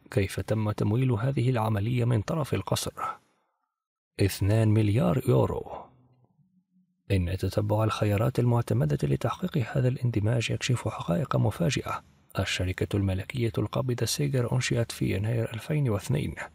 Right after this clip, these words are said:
يمتلكها حسب ما يقال محمد السادس حصرًا، وهي تمتلك نسبة خمسين في المائة من أونا، ثم هنالك غشاء تقريبًا فارغ. سار إنفست، هذا الهيكل الاستثماري الذي تم اكتشافه في عملية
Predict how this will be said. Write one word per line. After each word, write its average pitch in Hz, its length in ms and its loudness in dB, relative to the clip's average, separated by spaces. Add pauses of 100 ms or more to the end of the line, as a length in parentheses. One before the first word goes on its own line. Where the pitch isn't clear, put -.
(240)
يمتلكها 92 680 0
حسب - 440 -2
ما 110 80 2
يقال 104 380 -2
محمد 117 400 -2
السادس 120 420 -4
حصرًا، - 440 -4 (180)
وهي 95 300 -2
تمتلك 104 520 -4
نسبة 110 420 -2
خمسين 113 500 -2
في - 120 -8
المائة 117 300 -2
من 113 180 0
أونا، - 400 -2 (320)
ثم 87 220 -4
هنالك 98 500 -4
غشاء 113 500 0
تقريبًا 113 460 -2
فارغ. - 420 -2 (500)
سار 90 280 -2 (100)
إنفست، 107 440 0 (160)
هذا 95 220 -4
الهيكل 104 420 -4
الاستثماري 110 680 -4
الذي 120 300 -2
تم 135 240 -4
اكتشافه 131 580 -2
في 127 160 -2
عملية 113 420 0